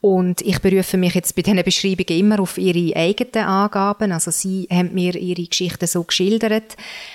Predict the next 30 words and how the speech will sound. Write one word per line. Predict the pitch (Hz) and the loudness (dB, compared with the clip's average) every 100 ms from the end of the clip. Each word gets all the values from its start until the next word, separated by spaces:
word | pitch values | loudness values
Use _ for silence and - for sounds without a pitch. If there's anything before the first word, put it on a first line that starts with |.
| - | -10
Sie | - 180 | -6 0
sind | 180 175 | 0 0
beide | 175 180 202 | 0 0 0
gut | - 175 - | 0 0 -2
ausgebildet. | 208 220 - 214 220 240 277 - - | -6 -4 -2 0 2 0 -2 -6 -10
Also | - 180 180 170 170 180 - | -4 -2 0 0 -2 -4 -4
der | 160 | -2
eine | 175 185 - | 0 -2 0
hat, | 175 - - | -2 -4 -8
ähm, | 190 175 170 165 | -2 0 -2 -2
eine | 175 | -2
gute | 180 170 196 | -2 -2 0
Ausbildung | 226 - 220 214 214 | 0 0 -2 -2 -2
und | 185 | -2
der | 170 | 0
andere | 180 180 175 180 | -2 -2 -4 -6
ein | 175 | -4
Studium. | 165 - 196 220 233 247 320 _ - - - - _ | -4 -2 -4 0 2 2 -2 _ -18 -16 -16 -18 _
Und | - 196 196 190 - _ | 0 2 2 0 -8 _
nach | 208 196 208 - | 0 2 2 0
dieser | 214 202 190 | 0 0 0
Schulzeit | 196 202 208 - 208 - - - - | 2 2 0 -2 -4 -6 -12 -10 -6
und | 185 | -4
Ausbildungszeit | 202 - 196 190 - - 196 - | -2 0 0 0 -6 -4 -6 -2
haben | 185 180 | -2 0
sie | - 196 | -2 -2
dann | 180 175 | 0 -2
im | 170 180 175 | -2 -2 -2
afghanischen | 165 - 175 175 - 180 | -2 -2 -2 0 -2 -2
Militär | 170 165 165 175 196 | -4 -4 -2 0 -2